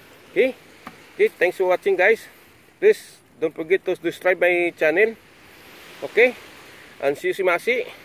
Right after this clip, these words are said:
Guys, if you like to come, this place, please, you come.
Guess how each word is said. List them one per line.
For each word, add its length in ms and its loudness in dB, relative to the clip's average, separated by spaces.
Guys, 240 0
if 80 -10
you 80 2
like 240 2
to 100 -2
come, 460 -2
this 160 -10
place, 400 -2
please, 240 -2
you 80 -8
come. 320 0